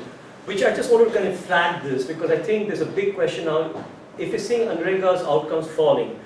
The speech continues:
is it just people just don't want unrega anymore? Is it just because they've got other stuff, other things happening outside the, uh, uh, outside unrega in terms, particularly in terms of off-farm work? So is unrega, f-, uh, is unrega demand falling over time?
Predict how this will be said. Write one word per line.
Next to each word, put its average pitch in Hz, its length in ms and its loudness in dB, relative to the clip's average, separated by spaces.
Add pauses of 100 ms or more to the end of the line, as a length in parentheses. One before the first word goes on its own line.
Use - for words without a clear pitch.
(200)
is 185 120 -6
it 208 60 -4
just 202 180 0
people 165 240 -4
just - 180 -2
don't 160 220 0
want 131 240 2
unrega 113 460 -6
anymore? 104 360 -12 (420)
Is 165 100 -2
it 185 100 -2
just 175 220 -2
because 151 400 0
they've - 200 0
got 147 100 -2
other - 200 0
stuff, 156 320 -2
other - 200 -4
things 143 180 -8
happening 131 340 -4
outside 123 460 -4
the, 117 220 -2 (340)
uh, 135 100 -4
uh, 123 520 -4
outside 131 300 -2
unrega 151 600 6
in 131 100 -6
terms, 127 260 -4
particularly 131 420 -6
in 127 80 -6
terms 127 300 -4
of 120 140 -4 (160)
off-farm 135 640 -2
work? 139 300 2 (300)
So 170 160 -2
is 170 100 -4
unrega, 202 320 2
f-, - 140 -2
uh, 156 340 0
is - 180 -2
unrega 156 800 0
demand 151 360 0
falling 139 320 2
over 120 200 -4
time? 143 300 -2